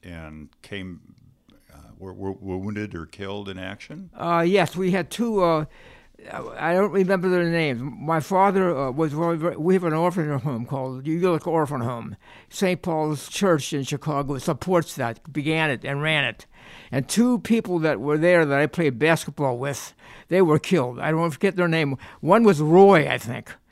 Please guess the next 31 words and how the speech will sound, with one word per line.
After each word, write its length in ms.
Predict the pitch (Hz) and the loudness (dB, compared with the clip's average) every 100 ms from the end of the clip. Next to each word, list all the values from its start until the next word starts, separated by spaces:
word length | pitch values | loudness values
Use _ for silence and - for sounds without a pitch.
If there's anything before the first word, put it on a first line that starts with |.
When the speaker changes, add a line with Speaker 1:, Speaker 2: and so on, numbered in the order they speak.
| _ - - | _ -20 -12
Speaker 2:
But 140 | - 156 | -2 2
I 60 | |
remember 340 | 160 165 190 196 | 4 4 4 2
there 100 | 170 | 2
were 100 | 139 | 2
several 540 | - - 214 165 127 | 0 2 2 2 0
that 140 | 120 120 | -2 -4
were 140 | 135 | -4
killed. 380 | - 175 127 95 | -2 -2 -2 -2
That, 240 | 139 - | -8 -8
that 300 | 131 147 - - | -6 -6 -8 -8
I 100 | 143 | -4
remember. 540 | 151 156 143 123 113 - | -2 -2 -4 -4 -8 -8
Speaker 1:
All 80 | 101 | -6
right, 100 | 131 | -4
that 180 | 147 131 | -4 -2
brought 160 | 147 | -4
it, 260 | 143 139 107 | -4 -8 -6
that 180 | 127 131 | -6 -2
brought 160 | 120 | -2
it 100 | 139 | -2
home 260 | 120 156 143 | -6 -6 -8
to 120 | 135 | -10
you. 300 | 127 185 147 - | -10 -8 -10 -6
And, 140 | 269 | -2
Speaker 2:
Oh, 60 | 220 | 2
yeah, 140 | 220 | 4
well, 100 | 185 | 2
of 80 | - | 2
Speaker 1:
and 80 | 254 | 0
Speaker 2:
course. 240 | 151 - | -2 -6